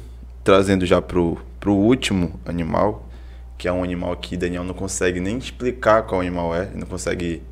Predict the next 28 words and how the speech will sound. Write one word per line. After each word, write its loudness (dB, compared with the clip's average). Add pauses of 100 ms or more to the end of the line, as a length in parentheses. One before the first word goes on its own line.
(100)
distinguir. -4 (920)
Os 0
outros, 2
ele, 2
ele -4
sempre -4
faz 2
uma -2
comparação 0
com 0
algum 0
animal -2
que -6
ele -2
já 0
viu, -2
que -6
ele -4
conhece, -6
mas -2
esse -2
último -4
não, -2
é -2
um -4
animal -2
horrível, -2
terrível, -2